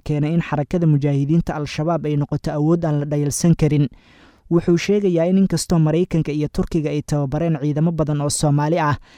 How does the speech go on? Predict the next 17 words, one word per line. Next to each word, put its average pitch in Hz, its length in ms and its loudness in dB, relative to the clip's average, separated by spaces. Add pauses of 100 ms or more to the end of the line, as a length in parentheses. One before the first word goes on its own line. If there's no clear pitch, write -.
(140)
haddana 175 340 2
weli 190 240 4
awoodda 170 400 2
ciidankan 160 480 0
aanay 147 320 -2
ahayn 160 220 4
mid 170 160 2
xooggan. 147 400 2 (360)
Asbaabaha 165 580 -2
taagdarrida 160 580 -2
u 180 80 -2
keenayana 175 500 0
ay 151 140 -4
ka 190 160 -2
mid 170 160 0
tahay 143 200 -2
musuqmaasuqa 151 800 0